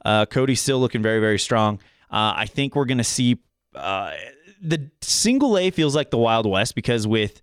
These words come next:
the double A, there's only eight teams in it, but there's so many more teams in the single A,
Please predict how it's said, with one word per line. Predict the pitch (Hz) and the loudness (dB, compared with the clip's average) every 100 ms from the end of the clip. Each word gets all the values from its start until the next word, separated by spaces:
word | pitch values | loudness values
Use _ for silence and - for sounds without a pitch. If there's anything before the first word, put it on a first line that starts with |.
| _ _ _ | _ _ _
the | 127 | -4
double | 120 135 156 | 0 2 2
A, | 160 | 2
there's | 135 123 | 0 0
only | 123 113 | 0 -2
eight | 123 117 | -6 -6
teams | - 107 92 | -4 -2 -2
in | 135 | -8
it, | - - _ - | -14 -18 _ -2
but | |
there's | 135 127 | 0 0
so | - 160 | 0 0
many | 165 | 2
more | 151 135 | 2 0
teams | - 127 120 110 | 0 0 0 0
in | 104 | -2
the | |
single | - 113 104 98 | 0 0 2 2
A, | 98 95 | 2 -2